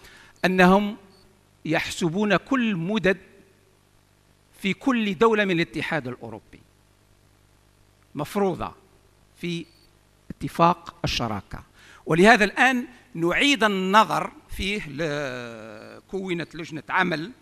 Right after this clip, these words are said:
على مستوى الاتحاد المغاربي فيما يخص المتع-، ستشرف على إعادة النظر في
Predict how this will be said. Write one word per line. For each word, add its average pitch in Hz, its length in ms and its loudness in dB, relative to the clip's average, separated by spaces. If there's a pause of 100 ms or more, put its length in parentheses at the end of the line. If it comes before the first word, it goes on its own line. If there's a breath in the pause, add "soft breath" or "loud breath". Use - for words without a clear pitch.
(600 soft breath)
على 147 220 -6
مستوى 160 360 -4
الاتحاد 143 600 -10 (160)
المغاربي 147 840 -8 (520 soft breath)
فيما 147 280 -6
يخص - 760 -14 (880)
المتع-، 151 840 2
ستشرف 143 1040 -4
على 143 220 -2 (160)
إعادة 156 360 -2
النظر 147 520 -6 (420 soft breath)
في 170 380 -12